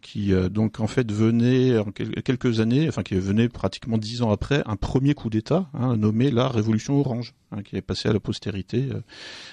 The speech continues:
euh, et qui visait, en fait, à annuler le rés-, les ré-, le résultat de l'élection présidentielle de deux mille quatre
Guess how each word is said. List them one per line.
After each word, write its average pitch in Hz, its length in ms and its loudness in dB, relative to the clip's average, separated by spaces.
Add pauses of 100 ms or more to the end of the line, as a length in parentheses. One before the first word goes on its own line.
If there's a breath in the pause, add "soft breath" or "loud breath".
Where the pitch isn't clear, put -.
euh, 92 160 4
et 110 80 0
qui - 180 -8
visait, 110 340 2
en 127 80 0
fait, 127 180 -2
à 101 100 4
annuler 123 480 4
le 104 120 2
rés-, 98 280 0
les 101 180 0
ré-, 98 400 4
le 101 80 0
résultat 107 340 2
de 127 120 -2
l'élection 104 520 2
présidentielle 104 480 -2
de 127 100 2
deux 120 80 2
mille 110 160 -2
quatre - 340 -6